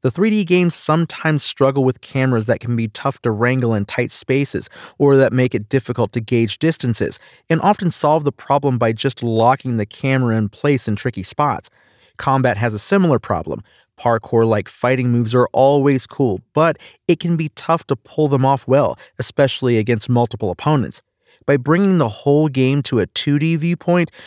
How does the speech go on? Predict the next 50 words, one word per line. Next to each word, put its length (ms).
The 80
Lost 280
Crown 340
is 200
able 260
to 140
hone 400
in 120
on 180
precise, 640
snappy 540
controls 520
that 180
always 480
feel 220
great, 360
and 160
you 60
can 140
always 480
see 140
exactly 360
what 160
you 80
need 160
to 60
do. 260
Like 160
The 100
Sands 320
of 120
Time 360
in 120
two 200
thousand 460
eight's 260
Prince 360
of 140
Persia 340
reboot, 480
The 100
Lost 300
Crown 320
constitutes 800
a 100
reimagining 960
of 80
the 80
series' 520
concept, 600